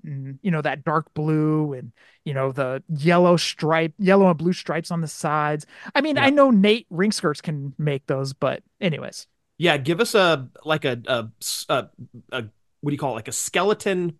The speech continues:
Speaker 2: ring, right? Just, like, the ring, the, the, the steel posts, the ropes, the turnbuckles, everything. Just give us, like, a,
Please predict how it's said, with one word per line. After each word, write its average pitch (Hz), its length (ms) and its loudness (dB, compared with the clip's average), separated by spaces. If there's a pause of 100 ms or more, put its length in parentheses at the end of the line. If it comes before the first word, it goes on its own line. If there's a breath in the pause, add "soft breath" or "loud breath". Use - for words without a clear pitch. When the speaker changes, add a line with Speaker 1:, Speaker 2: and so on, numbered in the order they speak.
Speaker 2:
ring, 117 400 -6 (400)
right? - 200 0
Just, 135 140 -8
like, 127 260 -4
the 123 80 -8
ring, 185 500 2 (680)
the, 113 300 -4
the, 107 380 -4 (140)
the 110 80 -8
steel 185 300 0
posts, 185 640 0
the 131 140 -6
ropes, 170 560 -2 (360)
the 123 80 -12
turnbuckles, 165 800 2
everything. 151 380 -2
Just 117 200 -8
give 156 140 -4
us, 151 120 -6
like, 143 200 -2
a, 117 240 -4